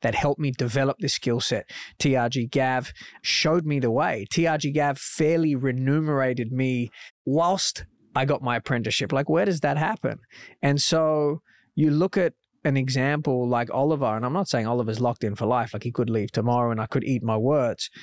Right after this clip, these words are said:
but, um, I think he feels that way, right? And on a mass scale,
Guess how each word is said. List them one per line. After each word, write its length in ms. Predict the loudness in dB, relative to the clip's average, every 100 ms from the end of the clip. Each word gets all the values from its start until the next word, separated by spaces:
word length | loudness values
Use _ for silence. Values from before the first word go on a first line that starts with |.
| -20 -20 -20 _ _ _
but, 180 | 0 2
um, 560 | 2 2 0 -2 -6 -10 _ _ _ _ -4
I 40 |
think 180 | -2 2
he 160 | 0
feels 320 | 2 2 0 0
that 180 | -2
way, 300 | -2 -4 -6 -12 _ -4
right? 380 | 0 2 0 -2 -4
And 560 | -2 0 0 -2 -6 -14 _ _ _ _ _ _ _ _ _ _ _ _ _
on 160 | 0 2
a 40 |
mass 320 | 2 0 -2 -4
scale, 640 | 0 0 2 0 -2